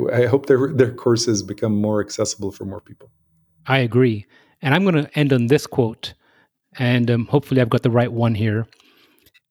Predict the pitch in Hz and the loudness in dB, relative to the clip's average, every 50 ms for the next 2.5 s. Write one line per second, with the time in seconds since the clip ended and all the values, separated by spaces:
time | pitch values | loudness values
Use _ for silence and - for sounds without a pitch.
0 | - 143 151 156 - 170 160 160 156 110 - 143 139 135 - 139 139 - 143 - | -2 0 0 2 2 2 2 2 2 0 2 0 0 2 2 0 0 0 -2 -2
1 | - 123 117 120 117 110 117 123 170 143 110 104 123 135 123 - 135 131 120 131 | 0 0 2 2 0 0 -4 -6 -6 -8 -2 0 0 0 2 2 2 2 2 2
2 | 113 113 117 113 - 117 104 104 110 | 2 2 2 2 0 -2 -2 -2 -6